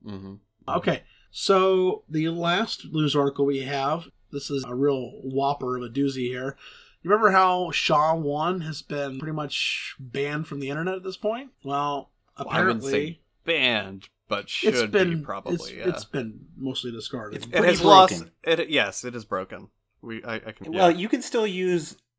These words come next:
Speaker 3: like, a pretty large fuck ton of iterations and get away with it.
Speaker 2: Sure.
Speaker 3: And a lot of people still do.
Speaker 2: Sure, but we're gonna get to that. So Firefox
Speaker 1: Mm.
Speaker 2: has a master password ability, which encrypts the password database.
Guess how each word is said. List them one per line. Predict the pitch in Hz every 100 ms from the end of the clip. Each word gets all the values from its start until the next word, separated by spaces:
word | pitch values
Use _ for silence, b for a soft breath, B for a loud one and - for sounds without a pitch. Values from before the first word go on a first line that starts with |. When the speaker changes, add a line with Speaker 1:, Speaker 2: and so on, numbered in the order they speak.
| _ _
Speaker 3:
like, | 143 135 -
a | 135
pretty | - - 214 190 160 - _ _ -
large | 127 135 123
fuck | - 143 127
ton | - 131
of | 107
iterations | 123 104 113 117 107 101 95
and | 90
get | 92
away | 90
with | 95
it. | -
Speaker 2:
Sure. | - - 247 175 120 110
Speaker 3:
And | 123
a |
lot | 170
of | 156
people | 156 135
still | - 123
do. | 98 117
Speaker 2:
Sure, | 113 175 123 113 -
but | 147
we're | 175
gonna | 175
get | 151 143
to |
that. | 127 107 b b -
So | 190 175
Firefox | 233 294 247 139 123 98
Speaker 1:
Mm. | 92 - _
Speaker 2:
has | 190 196
a | 196
master | 185 156 165 202
password | 143 135 143 170
ability, | 170 147 123 143 - -
which | 139 165
encrypts | 151 - - 160 - - -
the | 139
password | 139 131 143
database. | 139 123 120 143 -